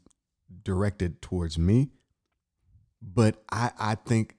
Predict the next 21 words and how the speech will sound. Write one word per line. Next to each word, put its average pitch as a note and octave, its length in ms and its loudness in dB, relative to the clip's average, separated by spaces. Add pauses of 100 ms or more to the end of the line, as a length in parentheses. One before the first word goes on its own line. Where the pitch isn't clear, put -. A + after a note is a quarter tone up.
they G#2+ 200 0
had A2+ 200 2
gotten G2 420 -2
so G#2+ 240 -2
comfortable G2 680 0
with F2+ 200 -2
me F2+ 400 2 (960)
that F#2+ 360 -2 (180)
the G2+ 160 2
real F#2 600 4 (100)
started F2+ 360 0
to F2 40 -6
come F2 240 -2
out. A#2+ 220 -4 (680)
And G#2 160 2
the F#2+ 40 -2
stuff A#2+ 260 0
that G#2+ 120 -6
they A2 120 2
would F2+ 180 -4
say, A2 540 -4